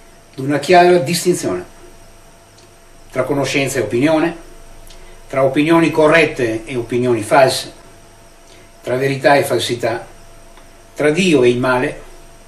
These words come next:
tra saggezza e follia, tra posizione affermativa e posizione puramente critica,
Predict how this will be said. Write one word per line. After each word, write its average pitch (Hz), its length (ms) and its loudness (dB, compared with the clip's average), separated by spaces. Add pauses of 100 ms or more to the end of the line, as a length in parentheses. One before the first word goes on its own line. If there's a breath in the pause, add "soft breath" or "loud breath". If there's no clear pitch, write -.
(1000 soft breath)
tra 135 140 -2
saggezza 143 640 0
e 113 60 0
follia, 143 440 0 (1160 soft breath)
tra - 160 -4
posizione 156 680 0
affermativa 127 800 -2
e 120 120 -8
posizione 117 880 -4
puramente 123 420 -2
critica, 104 460 -6